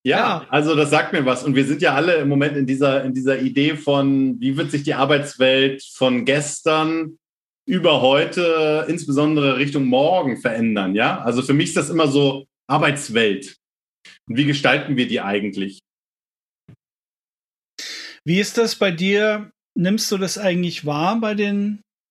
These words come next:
Speaker 2: bei deinen Kunden oder bei den Menschen, mit denen du dich umgibst? Haben die das eigentlich auf dem Schirm, was da so gerade passiert? Also jetzt mal so unter uns gesprochen, so angetriggert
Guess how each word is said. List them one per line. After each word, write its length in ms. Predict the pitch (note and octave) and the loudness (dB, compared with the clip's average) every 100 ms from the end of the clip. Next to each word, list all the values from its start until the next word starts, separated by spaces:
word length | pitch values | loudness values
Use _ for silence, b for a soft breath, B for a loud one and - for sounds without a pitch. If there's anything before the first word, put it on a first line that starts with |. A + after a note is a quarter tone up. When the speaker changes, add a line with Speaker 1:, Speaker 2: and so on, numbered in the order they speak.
| _ _ - | _ _ -6
Speaker 2:
bei 100 | D#3+ | -2
deinen 380 | E3 F3 G3+ | 0 0 -2
Kunden 400 | G3 G3+ G#3+ A3 | -2 -4 -2 -2
oder 220 | G3 F3 E3+ | -2 -4 -2
bei 100 | E3+ | -2
den 220 | F3 E3+ | -2 0
Menschen, 380 | E3 F#3+ - F#3+ | -2 -2 -4 -4
mit 160 | F3 | -2
denen 240 | F3 F3 E3+ | -2 -2 -4
du 120 | F#3+ | -4
dich 200 | F#3+ F#3 | -4 -2
umgibst? 540 | E3 F3 - - - B B B | -2 -2 -4 -10 -12 B B B
Haben 140 | - F3 | -2 0
die 80 | G3 | 0
das 180 | F#3+ F#3+ | -4 -2
eigentlich 240 | F#3 E3+ | -2 -2
auf 80 | E3+ | -2
dem 80 | E3+ | -4
Schirm, 420 | - D#3 A3 B3+ _ _ _ _ _ _ _ _ _ - | -2 0 -2 -6 _ _ _ _ _ _ _ _ _ -8
was 140 | E3 | -4
da 100 | F3+ | -4
so 140 | F3+ F3 | -4 -2
gerade 560 | F3 F3 F3 E3+ E3 _ _ F3 | 0 2 0 -2 -4 _ _ -8
passiert? 540 | D#3+ F3+ G3+ A3 - _ _ _ - | -4 0 0 -2 -14 _ _ _ -4
Also 200 | D#3+ D#3+ | 0 2
jetzt 220 | E3+ E3+ | 0 0
mal 140 | F3 D#3+ | 0 2
so 360 | D#3+ D#3 D#3 _ _ _ _ _ _ | 2 0 -4 _ _ _ _ _ _
unter 220 | E3 D#3+ | -2 0
uns 200 | D#3+ E3 | 0 0
gesprochen, 460 | F3+ - E3+ E3 E3 | -4 0 0 0 -2
so 100 | F3 | 0
angetriggert 1000 | F3 F#3 G3 - F#3+ F#3 F#3 F3+ F3+ | 0 0 -2 -2 -2 0 -2 -2 -12